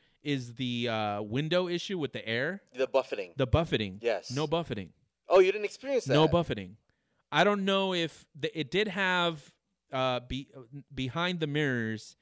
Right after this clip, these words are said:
Speaker 1: it had little two carbon fiber, like, wings
Speaker 2: To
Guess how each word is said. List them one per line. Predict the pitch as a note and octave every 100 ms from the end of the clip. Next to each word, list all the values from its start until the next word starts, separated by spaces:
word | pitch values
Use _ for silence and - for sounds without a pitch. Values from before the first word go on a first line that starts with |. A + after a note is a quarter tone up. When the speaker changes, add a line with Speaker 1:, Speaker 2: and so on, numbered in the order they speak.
| _ _ -
Speaker 1:
it | B2+
had | D3+ D#3
little | E3 D3
two | - F3
carbon | - D3+ D3 C#3
fiber, | - C3 C3 C3
like, | A#2 G2+
wings | A2 C3 A#2 F#2+ F#2 - -
Speaker 2:
To | C#3 A#2